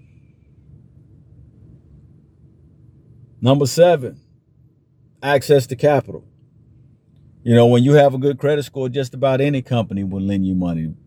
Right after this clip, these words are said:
regardless to what you need it for. So those are some of the seven benefits of having, uh, good credit.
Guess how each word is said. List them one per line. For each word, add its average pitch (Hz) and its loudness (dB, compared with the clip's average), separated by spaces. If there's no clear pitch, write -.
regardless 117 0
to 92 -10
what 110 -8
you 101 -8
need 101 -6
it 69 -12
for. 87 -10
So 113 2
those 127 6
are 127 -2
some 131 0
of 127 0
the 120 -4
seven 120 -2
benefits 110 -2
of 87 -10
having, 101 -2
uh, 87 -6
good 101 -2
credit. 120 2